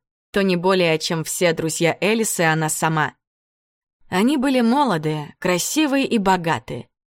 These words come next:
Почему бы им не веселиться? К тому же Хью много работал и зарабатывал хорошие деньги. Он не был нахлебником,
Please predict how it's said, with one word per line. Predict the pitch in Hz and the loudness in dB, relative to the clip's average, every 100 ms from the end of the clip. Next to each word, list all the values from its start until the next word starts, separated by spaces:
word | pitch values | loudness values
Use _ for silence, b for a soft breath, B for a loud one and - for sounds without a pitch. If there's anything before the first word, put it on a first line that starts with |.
| _ - | _ -8
Почему | 151 - 175 220 | -4 0 2 2
бы | 247 247 | 4 4
им | 233 | 4
не | 233 | 4
веселиться? | 220 208 226 226 220 - 208 196 _ _ _ _ _ - | 2 -2 0 0 -2 -2 -2 -4 _ _ _ _ _ -6
К | |
тому | - 170 175 | -2 0 0
же | 170 170 | 0 -4
Хью | - 277 | -2 0
много | 220 160 156 | 2 2 0
работал | 156 151 156 226 214 190 185 _ _ | 0 -2 0 0 0 -2 -4 _ _
и | 220 | -2
зарабатывал | 233 302 277 175 202 262 277 | 2 2 4 2 0 0 -2
хорошие | - 202 185 - 262 247 | 0 2 2 0 -2 -2
деньги. | 165 156 151 156 - - _ _ _ | -2 -2 -2 -2 -4 -10 _ _ _
Он | 208 208 | 2 4
не | 214 208 | 4 2
был | 160 156 | 0 0
нахлебником, | 160 - 226 226 175 165 170 165 | -2 -2 0 0 0 0 -2 -2